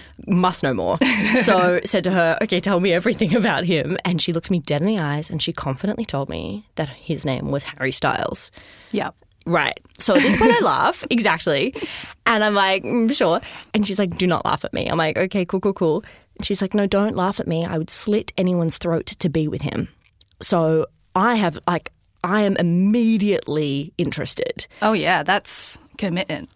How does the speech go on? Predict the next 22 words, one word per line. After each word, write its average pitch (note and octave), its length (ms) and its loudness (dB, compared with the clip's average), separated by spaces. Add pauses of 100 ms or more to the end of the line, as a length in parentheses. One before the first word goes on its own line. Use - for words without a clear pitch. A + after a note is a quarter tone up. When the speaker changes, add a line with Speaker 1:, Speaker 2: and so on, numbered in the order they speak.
Speaker 2:
you - 60 2
know? - 40 0
Speaker 1:
A - 0 -
hundred C4 320 2
percent. D4 360 0
And A3+ 100 2
I'm E4 140 2
a C#4+ 80 2
writer. B3+ 260 2
I'm F3 100 2
like, E3+ 220 0
"Oh, F3+ 80 4
yeah, E3 220 2
I D#3 40 0
have - 300 -4
to D3+ 80 -2
make C3 140 -2
a - 20 -10
show C3+ 160 2
about - 240 -4
this." F3 300 -2
Speaker 2:
Mm-hmm. C#3+ 140 -4